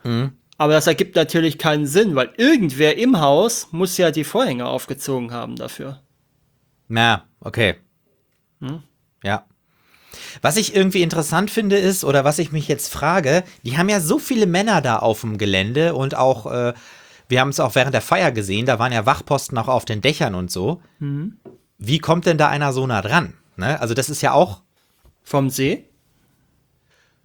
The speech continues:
Speaker 1: Ja, das ist die gute Frage. Oder das muss halt jemand sein, der sich auch gut auskennt, ne?
Speaker 2: Ich hätte jetzt vermutet vom See, weil das würde ja auch Sinn machen, dass das Schlafzimmer von denen auf den S-,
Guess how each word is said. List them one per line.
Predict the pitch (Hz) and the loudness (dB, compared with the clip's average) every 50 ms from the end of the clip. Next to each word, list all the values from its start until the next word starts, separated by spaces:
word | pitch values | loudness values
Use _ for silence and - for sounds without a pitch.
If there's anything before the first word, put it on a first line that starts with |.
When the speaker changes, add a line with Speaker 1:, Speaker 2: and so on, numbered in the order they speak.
| _ _ _ | _ _ _
Speaker 1:
Ja, | 113 151 190 165 | 2 4 4 4
das | - - 104 110 | 2 -2 -6 -6
ist | 117 - - | -6 -6 -4
die | 131 123 | -6 -6
gute | 120 139 143 156 143 | -4 -4 -4 -4 -4
Frage. | - - 220 202 139 110 | -2 0 0 0 2 2
Oder | 113 120 123 | 2 4 4
das | 135 131 | 4 2
muss | - 147 147 | 2 0 0
halt | 160 147 | 0 0
jemand | 160 165 165 156 151 | 2 0 0 0 0
sein, | 160 156 | 0 -2
der | 160 147 | -2 -4
sich | 147 147 | -4 -4
auch | 147 151 147 _ | -6 -6 -6 _
gut | - 156 151 | -4 -4 0
auskennt, | - 175 - - - - 73 76 - | 0 -2 -2 -2 -6 -8 -10 -8 -10
ne? | 78 92 113 117 _ _ _ _ _ _ _ _ _ _ - - - - - _ | -10 -10 -10 -10 _ _ _ _ _ _ _ _ _ _ -20 -20 -20 -20 -12 _
Speaker 2:
Ich | - 131 - | -10 -4 -2
hätte | 160 151 151 | -2 0 0
jetzt | 160 147 151 | 0 -2 -2
vermutet | - 160 151 156 160 170 160 160 156 | -2 -2 0 0 0 0 0 -2 -4
vom | - - 151 147 147 | -2 -4 -2 -2 -2
See, | 139 135 165 190 196 160 | -2 2 4 4 4 4
weil | 131 127 | 2 0
das | 127 131 123 - | 0 -2 -4 -4
würde | 147 147 139 | -4 -2 0
ja | 143 143 | 2 2
auch | 139 139 | 2 2
Sinn | 135 - 180 196 | 0 0 -2 0
machen, | 180 151 135 131 139 | 2 0 2 2 0
dass | 131 135 - | -2 -4 -6
das | - 143 | -6 -6
Schlafzimmer | - - - 143 147 147 139 - - 160 156 151 | -6 -2 2 2 2 2 2 -2 -4 0 0 0
von | 143 - 156 147 143 | 0 0 -2 -2 -2
denen | 135 151 147 147 147 147 143 | 0 2 2 2 2 2 0
auf | 139 135 139 | 0 -2 -2
den | - 143 139 | -2 -2 -2
S-, | 135 139 - | -2 -6 -12